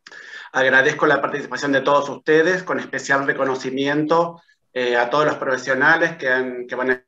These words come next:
exponer y van a compartir sus casos clínicos.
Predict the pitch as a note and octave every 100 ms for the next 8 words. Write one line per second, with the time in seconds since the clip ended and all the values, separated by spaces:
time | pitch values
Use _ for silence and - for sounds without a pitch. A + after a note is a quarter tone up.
0 | _ C3 - C3 C3+ D#3 D3+ C3 B2+ B2+
1 | B2 A#2+ B2 A#2+ C#3 C3+ B2+ C3+ - G#3
2 | B2+ - D#3 E3+ E3+ F#3 G3